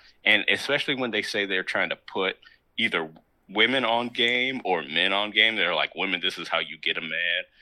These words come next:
and men, this is how you get women. Like, this is how you gotta play 'em." And I'm just like, "Didn't, didn't we all see what happened in Think Like a Man two?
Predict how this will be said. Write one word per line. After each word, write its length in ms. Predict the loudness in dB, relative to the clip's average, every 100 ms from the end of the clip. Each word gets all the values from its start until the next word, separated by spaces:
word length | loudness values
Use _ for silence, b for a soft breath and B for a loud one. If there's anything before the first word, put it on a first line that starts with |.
| b b
and 220 | 0 0
men, 280 | 0 2 2
this 140 | 0 -6
is 100 | -4
how 140 | -2
you 200 | -2 -4 -6
get 240 | -4 -2
women. 240 | -2 -2 -2
Like, 180 | -4 -6
this 140 | -10
is 100 | -4
how 100 | -2
you 100 | -2
gotta 160 | -2 -4
play 180 | -4 -2
'em." 80 |
And 100 | -2
I'm 120 | -4 -6
just 160 | -10
like, 180 | -10 -10 -14 -20 _ _ _ _ _ _ _ _ _ _ _ _ _ _ _ _ _ _ -6
"Didn't, 460 | -2 -2 -4 -6 -2
didn't 220 | 0 0
we 120 | 0
all 140 | 2 0
see 260 | -2 -4
what 180 | -2 0
happened 420 | 0 0 -2 -4
in 120 | -6 -6
Think 220 | -6 -2
Like 180 | -2 -2
a 40 |
Man 260 | -4 -4 -4
two? 340 | -6 -6 -8